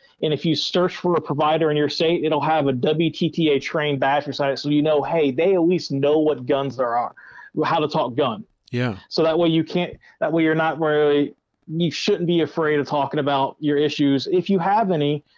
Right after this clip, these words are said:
Speaker 1: um, just because you own firearms or you're enjoying shooting, because this is the part where I, I open up to the world. Okay. If you don't mind.
Speaker 2: Yeah. Yeah. You're fine, man.
Speaker 1: So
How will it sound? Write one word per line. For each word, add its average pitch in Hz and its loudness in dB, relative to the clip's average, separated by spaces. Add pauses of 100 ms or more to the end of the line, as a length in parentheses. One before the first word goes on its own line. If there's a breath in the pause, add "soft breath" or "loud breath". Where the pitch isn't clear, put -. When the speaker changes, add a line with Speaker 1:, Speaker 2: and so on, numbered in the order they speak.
(240)
Speaker 1:
um, 135 0 (480)
just 165 0
because 170 0
you 160 2
own 151 0
firearms 147 0
or 143 2
you're 135 0
enjoying 139 0
shooting, 123 -2 (360 loud breath)
because 147 0
this 180 -2
is 208 0
the 196 -2
part 165 -2
where 147 0
I, 151 0 (160)
I 147 0
open 147 0
up 139 -4
to 135 -6
the 131 0
world. 117 -4
Okay. 135 -2
If 131 -2
you 147 2
don't 135 2
mind. 147 0
Speaker 2:
Yeah. 175 4
Yeah. 220 4
You're 196 0
fine, 196 -2
man. 117 -4 (500 loud breath)
Speaker 1:
So 151 0